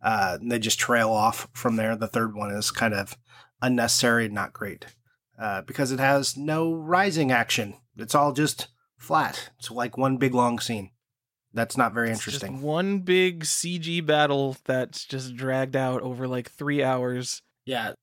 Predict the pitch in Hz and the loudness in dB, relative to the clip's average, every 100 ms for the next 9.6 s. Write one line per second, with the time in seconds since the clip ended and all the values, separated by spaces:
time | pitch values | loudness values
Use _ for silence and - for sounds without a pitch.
0 | - 147 - 135 - - - - 147 - | -6 -2 0 -2 -2 -4 -6 -6 -6 0
1 | 208 214 185 185 180 180 160 - 190 170 | 2 2 4 2 2 -2 -4 -4 -4 -4
2 | 156 156 143 139 127 127 131 135 135 135 | -2 2 2 2 -2 -4 -4 -4 -4 -4
3 | 131 127 120 127 117 - 131 127 120 120 | -4 -4 -4 -6 -6 -6 -4 -4 -6 -8
4 | 120 123 113 101 76 117 - - _ _ | -10 -10 -10 -12 -16 -14 -14 -14 _ _
5 | - - - - _ - 196 175 110 107 | -14 -14 -14 -20 _ -2 4 4 4 2
6 | 120 - - 120 131 127 151 110 - 110 | 0 0 0 2 4 4 4 2 2 -2
7 | 98 117 113 117 110 - 110 113 110 110 | 0 -2 -2 -6 -8 -14 -6 -4 -2 0
8 | 107 107 - 120 110 113 117 110 110 107 | 0 -2 -2 2 2 2 0 0 -2 -2
9 | 104 104 98 95 98 | -2 -2 -4 -6 -8